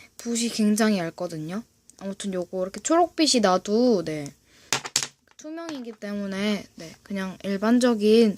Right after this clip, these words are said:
손톱 강화제라고 보시면 될 것 같아요. 그다음에는 얘는, 얘가 베이스 코트, 얘가 탑 코트예요. 요건 또 이제 제가 동아리를 했을 때 받은 그런 제품들입니다.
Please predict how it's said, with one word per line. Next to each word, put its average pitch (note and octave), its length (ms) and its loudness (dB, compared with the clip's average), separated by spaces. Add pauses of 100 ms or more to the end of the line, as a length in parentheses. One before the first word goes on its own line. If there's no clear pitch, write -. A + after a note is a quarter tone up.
(140)
손톱 C4+ 300 0
강화제라고 G3 640 0
보시면 F3+ 380 -12
될 F3 120 -12
것 - 160 -16
같아요. F#3+ 520 -4 (760)
그다음에는 G#3+ 680 4
얘는, E3 560 -6 (540)
얘가 G3+ 220 0
베이스 F#3 520 -2
코트, - 380 -2
얘가 F#3 220 0
탑 C4 220 -6
코트예요. G#3+ 680 2
요건 F3 260 -2 (220)
또 F3+ 100 -6
이제 D#3+ 240 -2
제가 D#3 320 -6
동아리를 G#3+ 720 4
했을 A#3 280 2
때 A#3+ 160 -4
받은 F#3 380 -6
그런 E3+ 360 -12 (560)
제품들입니다. E3 1000 -10